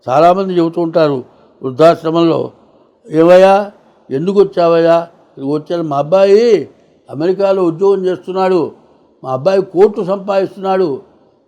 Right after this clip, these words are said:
అందువల్ల ఒక్కడినే ఉంచాము, ఒక్కదాన్ని ఉంటానని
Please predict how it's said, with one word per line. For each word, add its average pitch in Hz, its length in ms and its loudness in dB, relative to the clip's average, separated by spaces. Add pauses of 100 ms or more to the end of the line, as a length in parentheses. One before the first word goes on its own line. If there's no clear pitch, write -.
(120)
అందువల్ల 160 480 0 (1120)
ఒక్కడినే 214 520 -2
ఉంచాము, 185 640 -4
ఒక్కదాన్ని 208 460 0
ఉంటానని 175 840 -4